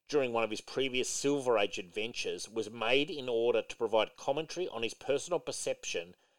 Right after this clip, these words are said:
that the prevailing culture in this country is when bad things happen to people who are traditionally marginalized, there's this feeling of, "Okay, we get it, it was wrong, let's just move on."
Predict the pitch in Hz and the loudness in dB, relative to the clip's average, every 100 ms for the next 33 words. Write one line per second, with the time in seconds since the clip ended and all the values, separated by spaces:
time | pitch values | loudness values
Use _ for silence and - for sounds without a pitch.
0 | _ _ 120 107 104 107 92 120 151 170 | _ _ -4 -4 0 0 4 4 4 2
1 | 156 - 123 139 - 135 120 104 - 127 | -2 0 2 2 2 -4 -4 -8 -8 -8
2 | 123 - 95 92 110 101 107 95 - 113 | -8 -8 -12 -12 -12 -8 -8 -6 0 4
3 | 151 - 180 139 - 139 156 120 - 117 | 4 4 -6 -6 -4 -2 0 -2 -2 -2
4 | 113 107 110 104 - 120 117 123 110 101 | -4 -2 0 0 0 -4 -4 -4 -6 -4
5 | 104 117 123 127 101 87 80 69 90 - | 0 2 2 0 -2 -2 -6 -10 -12 -14
6 | _ _ _ _ - 113 127 113 - 143 | _ _ _ _ -4 -2 -2 -4 0 0
7 | 120 110 - 120 - - 117 110 90 123 | 0 -4 -2 -2 -2 -2 -2 -2 -2 0
8 | 117 110 - 107 107 95 104 110 101 95 | 2 0 -8 -10 -10 -2 2 4 2 -2
9 | 92 98 - 92 95 98 90 98 85 | -10 -8 -8 -8 -6 -6 -2 -4 -4